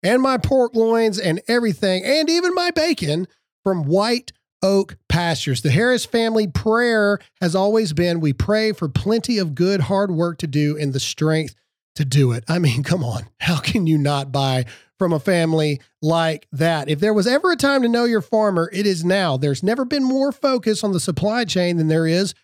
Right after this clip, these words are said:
right now. So when deciding who you want to support, we hope that you'll choose White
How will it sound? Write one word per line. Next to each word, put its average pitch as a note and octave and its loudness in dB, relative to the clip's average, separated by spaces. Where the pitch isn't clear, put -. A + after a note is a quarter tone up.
right C3+ 0
now. G#3+ 2
So F#3 2
when A#3 2
deciding C#4 0
who A#3+ 6
you A#3 4
want G#3 0
to F#3+ -8
support, D3+ -2
we D3+ 0
hope E3 0
that F3+ -4
you'll E3+ -2
choose C3+ 0
White D3+ 0